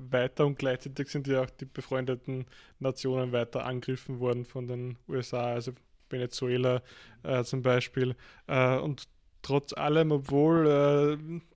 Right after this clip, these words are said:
Kuba mit diesem Ring, äh, so umringt, so umringt wird von den U S A, sind sie ja trotzdem ein weltoffenes Land.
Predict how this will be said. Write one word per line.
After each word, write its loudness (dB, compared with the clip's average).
Kuba -2
mit 0
diesem -2
Ring, 2
äh, -2
so -4
umringt, -2
so -10
umringt -2
wird -2
von -4
den -4
U -4
S -4
A, 0
sind -2
sie 0
ja 2
trotzdem -2
ein -2
weltoffenes -4
Land. -4